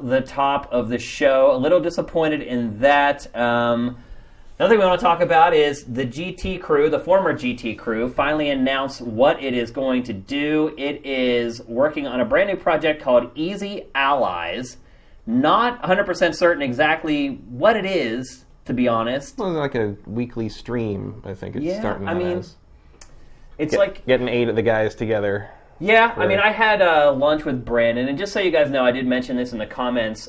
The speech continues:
Speaker 1: on Sifted for this video, but I did try to get Brandon to come over and work with us. In fact, I tried really, really hard to get Brandon to come over and work with us. Um, he was intent,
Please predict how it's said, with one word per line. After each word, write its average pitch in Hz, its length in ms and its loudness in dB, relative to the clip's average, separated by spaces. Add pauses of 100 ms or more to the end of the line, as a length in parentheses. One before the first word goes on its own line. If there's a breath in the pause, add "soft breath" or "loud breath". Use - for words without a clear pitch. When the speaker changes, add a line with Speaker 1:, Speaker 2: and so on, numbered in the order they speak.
Speaker 1:
on 117 300 -2
Sifted 127 600 -4
for 113 180 -2
this 107 180 -8
video, 107 600 -2
but 120 180 0
I 131 140 0
did 135 440 -2
try 135 240 0
to 131 60 -2
get 117 160 -4
Brandon 117 300 0
to 107 40 -10
come 117 160 -8
over 113 240 -2
and 107 180 -6
work 107 180 -2
with - 100 -6
us. 104 160 -6
In 110 140 -10
fact, 117 320 -4
I 123 100 -2
tried 127 260 -2
really, 123 440 -4
really 110 260 -4
hard 98 460 -2 (420 soft breath)
to 123 80 -4
get 113 140 -2
Brandon 110 300 0
to 104 40 -2
come 113 160 -6
over 104 240 0
and 98 260 -8
work 104 200 -2
with 107 120 -2
us. 101 380 -2
Um, 104 300 -6
he 123 160 -2
was 127 320 2
intent, 123 640 -4